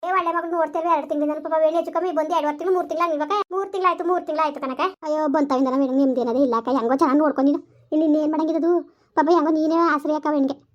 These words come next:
ನೀನೇ ಆಸರೆ ಕಣಕ್ಕ. ಆ, ಹೆಂಗೋ ನೀನು ಅವನಂಗೆ ಆಗ್ಬಿಟ್ಟಿದ್ರೆ ಪಾಪ ವೇಣು ಪರಿಸ್ಥಿತಿ ಹೆಂಗಾಗಬೇಕಾಗಿತ್ತು? ಹೆಂಗೋ ಚೆನ್ನಾಗಿರಕ್ಕ, ಯತ್ನೆ ಮಾಡ್ಬೇಡ ನೀನು. ಏನು ಯತ್ನೆ ಮಾಡೋಣಕ್ಕ, ನಾನು ಸಾಪು ಕೂತ್ಕೊಂಡ್ರೆ ಅವಳು ಯತ್ನೆ ಮಾಡ್ತಾಳೆ. ಅದಕ್ಕೆ ಯಾವ ಸಾಪ್ಕಿರೋದು ಬೇಡ, ಏನು ಬೇಡ ಅನ್ಕೊಂಡು ಸುಮ್ಮ ಬಂದು ಕಣಕ್ಕ. ಈ ಮನೆಗೆ ಬಾಡಿಗೆ ಎಷ್ಟು, ಮೊದ್ಲಿರೋದಕ್ಕೆ ಎಷ್ಟು ಕೊಡ್ತೀರಿ? ಇಲ್ಲ ಕಣವ, ಇಸ್ಕೊಳ್ಳೇ ಇಲ್ಲ ಬಣ್ಣ,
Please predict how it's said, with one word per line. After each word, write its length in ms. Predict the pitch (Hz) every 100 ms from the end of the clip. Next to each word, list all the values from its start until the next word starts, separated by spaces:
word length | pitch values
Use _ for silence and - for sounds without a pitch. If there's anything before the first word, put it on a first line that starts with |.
| -
ನೀನೇ 220 | 294 302
ಆಸರೆ 240 | 285 -
ಕಣಕ್ಕ. 220 | 269 254 - _ _ _ _ -
ಆ, 100 | 302
ಹೆಂಗೋ 220 | 311 294 294
ನೀನು 340 | 302 294 302
ಅವನಂಗೆ 380 | 302 285 277 285
ಆಗ್ಬಿಟ್ಟಿದ್ರೆ 320 | 285 285 285
ಪಾಪ 160 | 285 285
ವೇಣು 220 | 285 277
ಪರಿಸ್ಥಿತಿ 340 | 294 277 277
ಹೆಂಗಾಗಬೇಕಾಗಿತ್ತು? 600 | 277 262 262 269 262 262 262 _ _ _ _ 349
ಹೆಂಗೋ 160 | 269
ಚೆನ್ನಾಗಿರಕ್ಕ, 460 | 254 311 277 294 285 294 _ -
ಯತ್ನೆ 240 | 302 285
ಮಾಡ್ಬೇಡ 240 | 277 277 277
ನೀನು. 200 | 285 302 - _ -
ಏನು 260 | 330 349 349
ಯತ್ನೆ 200 | 320 320
ಮಾಡೋಣಕ್ಕ, 260 | 330 330 339
ನಾನು 180 | 330 285
ಸಾಪು 200 | 302 285
ಕೂತ್ಕೊಂಡ್ರೆ 340 | 294 311 311
ಅವಳು 140 | 269
ಯತ್ನೆ 220 | 285 269 285
ಮಾಡ್ತಾಳೆ. 380 | 285 277 294 285 - _ _ 330
ಅದಕ್ಕೆ 300 | 294 294 285 277 277 285
ಯಾವ 140 | 269
ಸಾಪ್ಕಿರೋದು 420 | 285 285 277 262
ಬೇಡ, 100 | 262
ಏನು 220 | 277 254
ಬೇಡ 120 | 254 247
ಅನ್ಕೊಂಡು 320 | 262 262 269
ಸುಮ್ಮ 140 | 254
ಬಂದು 200 | 285 254
ಕಣಕ್ಕ. 220 | 240 240 269 -
ಈ 180 | 320 320
ಮನೆಗೆ 240 | 302 277
ಬಾಡಿಗೆ 240 | 294 262 262
ಎಷ್ಟು, 340 | 285 294 339
ಮೊದ್ಲಿರೋದಕ್ಕೆ 560 | 302 254 269 277 277 302
ಎಷ್ಟು 120 | 294
ಕೊಡ್ತೀರಿ? 300 | 285 302 302
ಇಲ್ಲ 340 | 359 302 269
ಕಣವ, 200 | 262 277
ಇಸ್ಕೊಳ್ಳೇ 420 | 294 330 302 269 254
ಇಲ್ಲ 120 | 254
ಬಣ್ಣ, 160 | 254